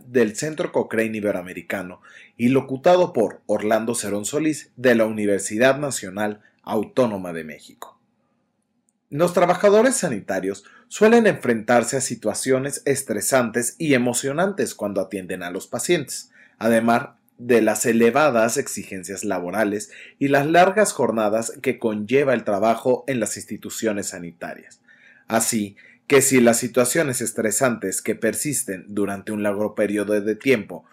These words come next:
y el trabajador es incapaz de recuperarse adecuadamente, pueden aparecer síntomas de estrés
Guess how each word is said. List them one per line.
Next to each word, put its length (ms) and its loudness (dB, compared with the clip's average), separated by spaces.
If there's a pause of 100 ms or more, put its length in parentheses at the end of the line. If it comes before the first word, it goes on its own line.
(200)
y 160 2
el 100 4
trabajador 800 2
es 240 -4
incapaz 560 -2 (300)
de 180 -2
recuperarse 760 0
adecuadamente, 880 -2 (420)
pueden 400 6
aparecer 540 2
síntomas 680 -2
de 80 -4
estrés 460 0